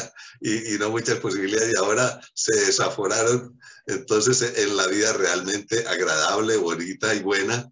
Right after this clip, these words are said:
aunque no sea lo más magnífico del mundo, pero es lo mejor que tenemos,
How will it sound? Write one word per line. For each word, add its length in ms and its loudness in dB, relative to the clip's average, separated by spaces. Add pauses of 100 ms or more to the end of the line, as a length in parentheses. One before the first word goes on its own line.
(120)
aunque 460 -4
no 140 -2
sea 260 0
lo 140 -2
más 180 -2
magnífico 580 -2
del 140 0
mundo, 360 -2
pero 180 0
es 60 -2
lo 120 -2
mejor 240 -4
que 100 -4
tenemos, 640 -4